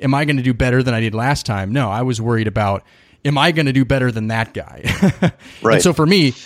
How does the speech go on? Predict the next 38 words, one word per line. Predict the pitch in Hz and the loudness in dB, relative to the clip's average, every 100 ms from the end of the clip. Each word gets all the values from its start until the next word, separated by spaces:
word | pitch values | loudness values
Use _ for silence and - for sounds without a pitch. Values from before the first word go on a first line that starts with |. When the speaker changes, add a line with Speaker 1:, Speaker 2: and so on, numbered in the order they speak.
| - | -8
Speaker 1:
I | 131 | -2
would | 151 139 | 0 2
definitely, | 143 139 127 120 120 | 0 0 -2 -2 -4
like, | 120 107 - | -4 -4 -8
fit | - 139 | -2 -2
into | 120 117 | 0 -4
that | 104 | -4
category | - 120 117 107 | -4 -4 -2 -2
of | 101 | -2
people | - 113 107 | -4 -4 -2
that | 104 101 101 - _ _ _ _ - 123 | 0 0 -2 -6 _ _ _ _ -16 -8
do | 110 135 | 2 4
not | 127 123 | 4 0
perform | 117 - 117 120 104 98 98 _ _ _ _ | -4 -4 -2 0 0 -4 -8 _ _ _ _
as | 113 110 - | -2 -2 0
well. | 104 90 87 | -2 -2 -4
So | 131 156 | 0 0
here, | 143 160 - | 2 -2 0
so | 156 | 0
what, | 143 143 170 | 4 2 0
what | 151 151 - 160 139 143 170 185 - - - _ | -6 -10 -8 -6 -4 2 0 0 -16 -20 -20 _
in, | 139 135 131 120 - | 0 2 0 -4 -4
you | 131 | 0
know, | 120 117 - | 0 -2 -6
going | 131 147 139 | 2 2 4
back | 131 | 0
to | 131 | 0
our | |
child | 110 123 120 | -2 0 0
here, | 113 104 - - - | 0 -2 -6 -20 -10
childhood | - 120 117 107 | -4 -2 0 0
here | 101 101 | 0 -4
for | 98 | -2
a | 98 | -4
second, | 98 95 | -4 -4
you | 104 | -2
know, | 101 | 2
what, | 113 139 139 | 4 4 0